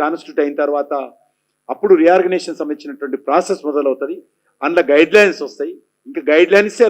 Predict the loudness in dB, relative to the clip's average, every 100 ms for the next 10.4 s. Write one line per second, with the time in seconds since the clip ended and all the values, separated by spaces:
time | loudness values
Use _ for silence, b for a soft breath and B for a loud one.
0 | 2 0 -2 -10 -18 _ _ _ _ 0
1 | 2 4 2 0 -4 -6 -6 -6 -10 -12
2 | -10 -4 0 2 2 0 -2 -2 -2 -4
3 | -8 -12 _ _ _ -6 0 0 0 0
4 | 0 0 0 4 2 2 -4 -10 _ _
5 | -2 2 4 6 4 2 0 0 0 0
6 | 2 2 2 2 0 0 0 -4 -6 -12
7 | -20 _ _ -4 -2 -2 0 2 2 4
8 | 4 2 -2 -6 -4 -4 -6 -10 -12 -18
9 | -20 _ _ _ _ _ _ _ _ _
10 | _ -8 0 2